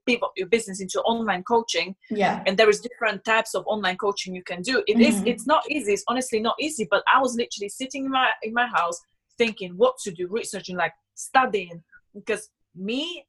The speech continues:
Speaker 1: I am ambitious, I'm very driven, and I have a purpose, I have a goal, and I need to get there no matter what, because I have
Speaker 2: Yeah.
Speaker 1: a very strong why, right? So I had to do it. I could, I can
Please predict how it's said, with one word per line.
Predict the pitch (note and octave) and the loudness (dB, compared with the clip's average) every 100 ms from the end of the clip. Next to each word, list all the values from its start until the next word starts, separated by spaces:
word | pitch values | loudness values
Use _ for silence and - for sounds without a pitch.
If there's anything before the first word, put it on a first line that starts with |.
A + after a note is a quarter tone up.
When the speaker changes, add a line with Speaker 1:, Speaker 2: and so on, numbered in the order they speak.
| - | -2
Speaker 1:
I | G3+ A3+ | 2 2
am | A#3 A#3 A3 - | 0 -2 -8 -10
ambitious, | F#3+ F3 - - E3+ - | -8 -8 -8 -10 -10 -6
I'm | G3 | -6
very | F#3+ A#3 A3 | -4 -4 -4
driven, | - A3 A#3 F3 | -2 -2 -2 -8
and | F3 F3 | -6 -4
I | A3 | -4
have | G3+ | -6
a | |
purpose, | G3+ A#3 A#3 A#3+ - | -6 -6 -6 -6 -2
I | |
have | G#3 F#3 | -4 -4
a | F3 | -6
goal, | G3 A#3+ F#3 | 0 0 0
and | F3+ | -6
I | |
need | A3+ A#3+ | -6 -8
to | F#3+ | -6
get | G3+ - | -6 -4
there | G3+ F#3+ | -4 -4
no | F#3 | -4
matter | F#3 | -4
what, | F3+ F#3 - - - _ _ _ | -2 -2 -2 -10 -20 _ _ _
because | - F#3+ | -6 2
I | A3+ | 4
have | A3+ | 4
Speaker 2:
Yeah. | |
Speaker 1:
a | F3 | 2
very | G3 G3+ | 2 2
strong | - F#3+ - | -4 -8 -2
why, | G3 F3 - - - _ _ | 2 4 2 -8 -18 _ _
right? | D#3+ F3 A#3+ | 0 2 0
So | - G#3 G3 F#3+ _ _ _ _ | -2 0 0 -2 _ _ _ _
I | F#3 | -4
had | C4+ B4+ - | 2 2 2
to | - | -6
do | E4 D5+ | 0 2
it. | G3+ F3+ - - | 2 -6 -4 0
I | G4+ B4+ | 2 2
could, | B4+ - - | -2 -4 -8
I | - - | -8 -2
can | C#5 | -2